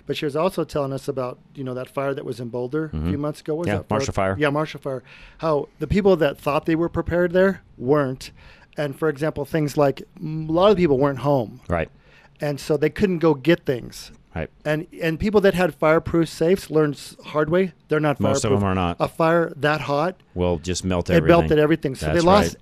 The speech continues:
Speaker 2: right.
Speaker 1: everything.
Speaker 2: Mm-hmm.
Speaker 1: So she was telling us, you know, things like, you know, you should duplicate all those important
Speaker 2: Put 'em
Speaker 1: documents that
Speaker 2: electronically in the cloud.
Speaker 1: and in the cloud.
Speaker 2: Yep.
Speaker 1: And if you need to store,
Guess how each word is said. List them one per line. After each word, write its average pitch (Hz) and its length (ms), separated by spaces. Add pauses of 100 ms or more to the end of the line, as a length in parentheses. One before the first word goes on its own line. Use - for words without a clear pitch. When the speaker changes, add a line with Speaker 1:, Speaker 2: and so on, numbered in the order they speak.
(120)
Speaker 2:
right. 147 80 (180)
Speaker 1:
everything. 131 680
Speaker 2:
Mm-hmm. 78 260
Speaker 1:
So 160 160
she - 160
was 175 160
telling 165 280
us, 143 220
you 147 60
know, 139 60
things 143 260
like, 139 220
you 143 60
know, 131 160 (260)
you 160 120
should 147 220
duplicate 165 480
all 139 160
those 151 180
important 151 400
Speaker 2:
Put 135 60
'em 131 60
Speaker 1:
documents 101 360
that 101 60
Speaker 2:
electronically 107 520
in 101 80
the 101 60
cloud. 90 380
Speaker 1:
and 143 180
in 156 100
the 165 60
cloud. 160 420
Speaker 2:
Yep. 92 140
Speaker 1:
And 180 400 (220)
if - 200
you 156 300
need 156 200
to 165 80
store, 147 440